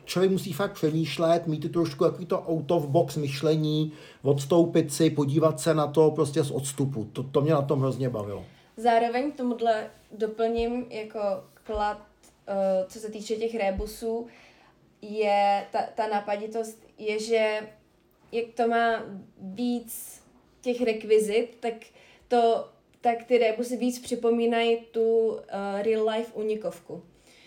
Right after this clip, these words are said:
Speaker 2: Že to není jenom nějaký překreslování nebo něco, ale opravdu se může stát, že třeba postavička někam ukazuje, nebo, nebo taková, takovouhle věc, která se v normální unikovce děje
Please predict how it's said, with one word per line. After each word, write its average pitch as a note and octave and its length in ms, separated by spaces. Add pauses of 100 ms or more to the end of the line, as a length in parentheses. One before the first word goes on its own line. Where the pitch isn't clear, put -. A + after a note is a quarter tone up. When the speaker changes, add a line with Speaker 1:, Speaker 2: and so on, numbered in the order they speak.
(160)
Speaker 2:
Že G#3+ 420 (100)
to A#3+ 100
není A#3 260
jenom A3 240
nějaký G#3 400
překreslování G#3 1500
nebo F#3 460 (580)
něco, G#3 300
ale A3 180
opravdu A3 460
se A3 160
může G#3+ 220
stát, G3+ 300
že G3+ 320 (680)
třeba G3 600
postavička A3+ 540
někam G#3+ 360
ukazuje, G3 640
nebo, F#3+ 540 (520)
nebo G3+ 460 (280)
taková, A3 340 (240)
takovouhle A3 520
věc, G#3+ 200
která G#3+ 500
se A3 220
v - 360
normální A3+ 460
unikovce A3+ 460
děje A3 420